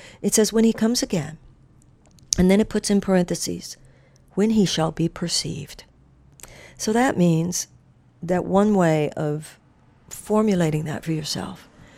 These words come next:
is that there will be a time when we see God in each other. And when that happens, that is the time of the Great Awakening. That is the time of the salvation of the human race by whatever words we use.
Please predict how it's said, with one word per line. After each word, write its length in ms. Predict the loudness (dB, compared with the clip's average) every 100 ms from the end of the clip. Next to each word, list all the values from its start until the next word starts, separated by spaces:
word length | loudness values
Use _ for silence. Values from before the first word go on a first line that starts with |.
| -20 -6
is 180 | -2 0
that 160 | 0 0
there 140 | -2
will 100 | -2
be 140 | 0
a 60 | -2
time 360 | -2 -2 0 0
when 140 | 0
we 100 | 0
see 220 | -2 -4
God 320 | -4 -4 -4
in 100 | -4
each 200 | -6 -8
other. 240 | -10 -12 -16 -18 -20 -20 -14 -6
And 180 | -2
when 140 | 0 2
that 180 | 0 -2
happens, 680 | -4 -4 -8 -12 -14 -16 -20 _ _ _ _ -4
that 240 | 0 2
is 300 | 4 2 0
the 80 | -8
time 460 | -8 -8 -10 -14 -18 -20 -20 -8
of 140 | -6 -4
the 80 |
Great 240 | -2 -2 -2
Awakening. 540 | -2 -2 -2 -4 -10
That 220 | -4 -4 -2
is 360 | 4 4 4 0
the 100 | -2
time 420 | -2 -6 -10 -14 -20 -20 -20 -20 _ _ -6
of 160 | -6
the 120 | -2 -4
salvation 600 | 0 0 2 2 2 -2
of 100 | -2
the 80 | -2
human 200 | 0 0
race 220 | -2 -4
by 160 | -8
whatever 680 | -8 -10 -8 0 0 2 0
words 580 | -2 0 0 0 -2 -6
we 120 | -4
use. 560 | -4 -4 -8 -10 -16